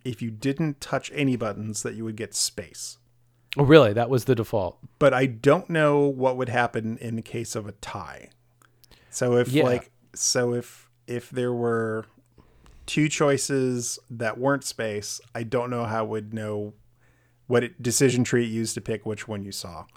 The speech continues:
Speaker 2: Gotcha.
Speaker 1: So
Speaker 2: Gotcha.
Speaker 1: some, we're gonna have to find somebody <laughs> who worked that one out
Speaker 2: <laughs>
Speaker 1: and know for sure.
Speaker 2: So what would happen is that w-, you would choose one of these three endings,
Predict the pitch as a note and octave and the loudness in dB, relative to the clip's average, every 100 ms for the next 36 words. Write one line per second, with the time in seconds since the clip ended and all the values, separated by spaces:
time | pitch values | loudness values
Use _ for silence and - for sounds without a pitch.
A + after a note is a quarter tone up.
0 | _ _ - A2 G2 G#2 F#2 - - B2 | _ _ -6 -4 -2 -6 -12 -10 -2 0
1 | G#2+ G#2 A2+ A#2 - - - C#3+ C3+ B2+ | 0 -2 -6 -12 -14 -6 0 2 2 2
2 | C3 C3 - - C3 B2 - B2+ A#2 G#2+ | 4 4 2 0 2 2 2 2 2 -2
3 | G2+ - _ - - - - - D#3+ C3+ | -8 -16 _ -20 -20 -20 -6 2 4 6
4 | C#3 - - C#3+ C3 B2+ B2+ A#2 A2+ G3+ | 4 4 -2 2 4 4 4 6 4 4
5 | D#3+ D#3+ - D#3 - D3 - - C3 B2 | 2 0 0 -2 -2 -6 -8 -8 -2 2
6 | B2 A#2 A2 A2+ G2+ - _ _ _ _ | 2 0 -4 -4 -6 -14 _ _ _ _
7 | _ - - F3+ E3+ D#3+ _ - - G3 | _ -4 6 8 8 4 _ -2 4 6
8 | A3+ F#3 C#3+ A#2+ E3 B2+ A#2+ A#2+ G#2 A#2 | 6 4 4 4 4 4 2 0 -4 -6
9 | A#2 B2 A2+ - D3+ C#3 A2+ A#2 C3+ A2+ | -6 -6 -6 -2 2 2 2 2 2 0
10 | A#2 B2 - A#2+ A#2+ G#2+ E2+ E2 E2 E3 | -2 -4 -6 -4 -4 -4 -6 -8 -10 -10